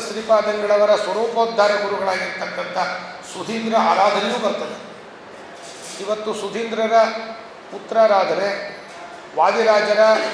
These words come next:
ಮಧ್ಯಾರಾಧನೆ, ವ್ಯಾಸರಾಜರ ಪೂರ್ವಾರಾಧನೆ, ಹೀಗೆ ಆರಾಧನೆಗಳ ಒಂದು ಸಮ್ಮಿಳಿತವೇ ಈ ಮಾಸದಲ್ಲಿ ಆಗಿದೆ.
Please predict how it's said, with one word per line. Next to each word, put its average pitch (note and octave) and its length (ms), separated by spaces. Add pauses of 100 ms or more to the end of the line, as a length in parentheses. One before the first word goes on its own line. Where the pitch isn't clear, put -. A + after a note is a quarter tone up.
ಮಧ್ಯಾರಾಧನೆ, F#3+ 760 (760)
ವ್ಯಾಸರಾಜರ A3+ 760 (560)
ಪೂರ್ವಾರಾಧನೆ, B3+ 800 (1080)
ಹೀಗೆ B3+ 340 (340)
ಆರಾಧನೆಗಳ A#3+ 800 (640)
ಒಂದು G#3 280
ಸಮ್ಮಿಳಿತವೇ B3 800
ಈ A3+ 180
ಮಾಸದಲ್ಲಿ G3+ 540
ಆಗಿದೆ. F3+ 360